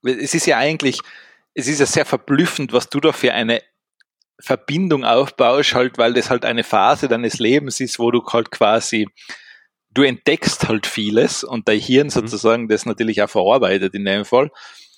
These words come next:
Speaker 1: Und dadurch baust du sozusagen ebenfalls zu dieser Musik so eine emotionale Verbindung auf und findest dann, dass alles, was neu kommt, gleich mal Schrott ist als Beispiel. Oder es
Speaker 2: Mhm.
Speaker 1: gilt sicher nicht für alle, aber es ist halt bei vielen Leuten so.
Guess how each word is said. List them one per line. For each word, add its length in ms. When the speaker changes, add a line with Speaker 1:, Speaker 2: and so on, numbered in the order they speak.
Speaker 1:
Und 440
dadurch 400
baust 340
du 60
sozusagen 640
ebenfalls 520
zu 120
dieser 240
Musik 400
so 220
eine 440
emotionale 720
Verbindung 540
auf 240
und 120
findest 380
dann, 100
dass 160
alles, 300
was 140
neu 240
kommt, 280
gleich 140
mal 140
Schrott 400
ist 160
als 160
Beispiel. 360
Oder 240
es 240
Speaker 2:
Mhm. 60
Speaker 1:
gilt 180
sicher 220
nicht 160
für 140
alle, 220
aber 140
es 60
ist 40
halt 120
bei 100
vielen 360
Leuten 240
so. 200